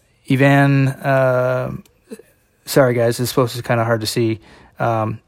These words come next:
Evelyn Farkas, Suzanne Po-, Suzanne Powers, um, Andrew Weissman, Mary Jacoby, uh, Rod, Rod Ry-,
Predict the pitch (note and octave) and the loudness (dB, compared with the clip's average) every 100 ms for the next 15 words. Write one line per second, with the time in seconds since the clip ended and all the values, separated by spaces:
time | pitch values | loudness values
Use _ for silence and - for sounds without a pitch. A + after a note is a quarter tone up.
0 | - - C#3 D3+ D3+ D3 C#3+ C3+ - D#3 | -20 -2 2 4 4 4 0 -2 -2 0
1 | D#3 G3 - - - _ _ - - - | 2 2 0 -12 -16 _ _ -20 -10 2
2 | D3 D3+ C#3 D3 - - D3+ D3+ D3 C#3 | 4 4 4 0 -2 0 4 4 4 4
3 | C3+ C3+ C3+ C3 - - - _ - C3 | 4 4 2 -2 -10 -20 -20 _ -2 2
4 | B2 A#2+ A#2+ A#2 B2 E3 C3+ C#3 C#3 C3+ | 4 2 0 -2 -6 -2 0 2 4 4
5 | C3+ - C3+ C3 A#2 - C#3 C3 C3+ C3 | 4 2 0 0 -2 -6 -2 2 2 2
6 | B2+ C3+ B2+ B2 A#2+ - _ _ - _ | 0 0 0 0 -2 -6 _ _ -20 _
7 | _ _ _ _ - B2 A#2 A2+ A2 A2 | _ _ _ _ -2 0 0 0 -2 -2
8 | A2+ C3 B2+ B2 B2+ C3+ C3 C3+ C3+ C3 | 2 4 4 0 -4 -4 2 4 4 2
9 | C3 C3 | 0 -2